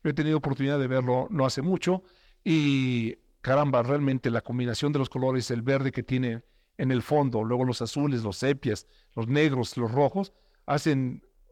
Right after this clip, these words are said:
de este cuadro de una riqueza cromática verdaderamente excepcional en toda la producción de, de Tamayo. Y luego, por otro lado, la novedad o la, el lenguaje formal que tiene, la mujer vista en escorzo, las manos levantadas a sí mismo, en fin, con esta novedad, esta originalidad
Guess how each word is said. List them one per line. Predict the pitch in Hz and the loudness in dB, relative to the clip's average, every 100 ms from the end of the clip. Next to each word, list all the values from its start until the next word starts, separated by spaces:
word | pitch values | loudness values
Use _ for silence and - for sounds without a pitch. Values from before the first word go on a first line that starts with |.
| - | -8
de | 139 | 0
este | 147 143 | 0 0
cuadro | - 131 127 127 | 0 2 2 2
de | |
una | 143 139 | 2 0
riqueza | 123 123 117 117 | 0 -2 -4 -2
cromática | 123 139 147 - - 175 - _ _ | -2 0 0 -4 -2 -2 -2 _ _
verdaderamente | - 135 135 139 135 139 139 143 | -2 0 0 0 -2 -2 -2 -2
excepcional | - 120 127 139 147 | -4 -2 2 2 0
en | 127 | 2
toda | 131 | 2
la | 127 | 2
producción | 127 117 - 135 | 0 -2 0 0
de, | 131 120 - _ _ | 0 0 -4 _ _
de | 139 120 | -2 0
Tamayo. | 120 113 101 - _ - _ | 2 2 0 -6 _ -20 _
Y | 185 | 4
luego, | 226 226 | 4 6
por | 214 | 4
otro | 208 | 4
lado, | 202 208 196 214 - | 4 4 4 0 -2
la | 165 160 151 143 - | 2 2 2 0 -2
novedad | 170 156 147 143 165 180 | -2 0 2 2 4 4
o | 170 | 2
la, | 131 123 117 107 _ _ _ | 2 0 -2 -6 _ _ _
el | - 151 | -2 2
lenguaje | 151 147 170 - | 2 4 4 2
formal | 131 135 143 151 | -2 0 0 0
que | 135 | -2
tiene, | - 117 | -2 -2
la | 113 | 0
mujer | 120 110 143 | -2 -2 -2
vista | 135 - | -2 -2
en | 123 | -2
escorzo, | 123 - 165 151 170 | -4 -2 0 0 0
las | 143 123 | -2 0
manos | 123 120 | -2 -2
levantadas | 117 113 120 123 | -4 -4 0 0
a | 113 | -2
sí | 117 | -4
mismo, | 143 180 151 156 - _ _ _ | -2 -2 0 -4 -6 _ _ _
en | 147 | -2
fin, | 139 135 | 0 0
con | - 131 | 0 0
esta | 160 143 147 139 | 0 0 0 0
novedad, | 185 123 123 135 151 160 | -2 -2 0 2 2 2
esta | 143 143 | 0 0
originalidad | 127 131 120 123 135 156 | -2 -2 -2 0 2 0